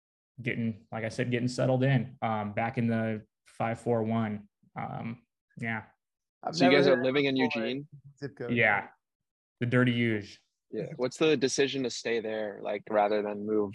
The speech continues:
Speaker 3: to, like,
Speaker 1: I
Speaker 3: New York
Speaker 1: think, well,
Speaker 3: City or?
Speaker 1: there was definitely a little bit of, uh, talk, I think, you know, from myself of, you know,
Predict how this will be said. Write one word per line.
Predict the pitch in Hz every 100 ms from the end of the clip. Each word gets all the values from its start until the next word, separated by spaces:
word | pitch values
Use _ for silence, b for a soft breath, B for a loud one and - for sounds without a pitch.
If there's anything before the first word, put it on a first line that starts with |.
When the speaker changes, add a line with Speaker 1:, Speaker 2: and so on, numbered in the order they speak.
| - _ _ _ -
Speaker 3:
to, | 107
like, | 104
Speaker 1:
I | 135
Speaker 3:
New | 117
York | 104 -
Speaker 1:
think, | 113
well, | 107
Speaker 3:
City | 104
or? | 104 104 - _
Speaker 1:
there | 135 160
was | 214
definitely | 156 170 220 226
a | 156
little | 135 151
bit | 139
of, | 131 120
uh, | 123 120 123
talk, | - 135 123 123
I | 120
think, | 131 120 - -
you | 117
know, | 110
from | - 120
myself | 110 104 - 151 131
of, | 113 - _ _ _ _
you | 117
know, | 107